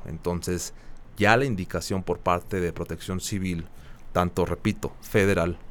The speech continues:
del gobierno de la Ciudad de México, como de la alcaldía Benito Juárez en este caso, le ha pedido a muchos de estos habitantes que desalojen de los inmuebles. Ellos fueron a pasar, sí, la noche a otros lados, pero regresan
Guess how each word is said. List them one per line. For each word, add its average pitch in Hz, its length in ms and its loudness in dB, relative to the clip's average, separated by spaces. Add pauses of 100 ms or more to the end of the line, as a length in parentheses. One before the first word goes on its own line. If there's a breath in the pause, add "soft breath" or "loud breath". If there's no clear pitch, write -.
(440)
del 82 120 -2
gobierno 92 400 4
de 92 80 4
la 80 80 2
Ciudad 90 180 0
de 87 60 2
México, 85 360 -2 (120)
como 110 360 4 (160)
de 80 60 -6
la 80 100 -2
alcaldía 95 580 0
Benito 87 280 -2
Juárez 87 260 -2
en 95 60 0
este 95 180 -2
caso, 107 320 2 (380 loud breath)
le 82 140 0
ha 80 160 0
pedido 95 540 2
a 85 160 -4
muchos 101 440 0
de 113 60 -2
estos 123 240 -2
habitantes 120 500 -2 (500 loud breath)
que 87 160 2
desalojen 85 520 0
de 82 60 0
los 82 280 -6
inmuebles. 156 400 2 (440 loud breath)
Ellos 156 540 6
fueron 160 500 4
a 120 80 2
pasar, 123 260 2
sí, 151 160 -2
la 147 100 2
noche 113 220 -2
a 123 40 0
otros 131 160 0
lados, 123 300 4
pero 92 200 0
regresan 110 720 2